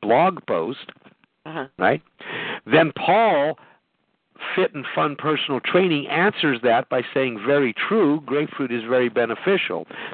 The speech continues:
Speaker 1: Then Benjamin says, "Boneless, skinless chicken breast, salmon, tuna, brown rice, and spinach." Then Paul,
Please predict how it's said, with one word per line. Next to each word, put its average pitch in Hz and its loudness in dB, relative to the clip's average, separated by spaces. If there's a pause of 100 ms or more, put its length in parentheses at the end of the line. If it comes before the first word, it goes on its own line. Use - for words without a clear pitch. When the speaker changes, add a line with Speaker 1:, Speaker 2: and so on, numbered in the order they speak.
Speaker 1:
Then 147 2
Benjamin 147 0
says, 110 2
"Boneless, 143 -2 (160)
skinless 139 -2
chicken 170 0
breast, 120 2
salmon, 143 0
tuna, 135 0 (320)
brown 135 4
rice, 127 0
and 101 -12
spinach." 151 -2 (1000)
Then 151 4
Paul, 147 2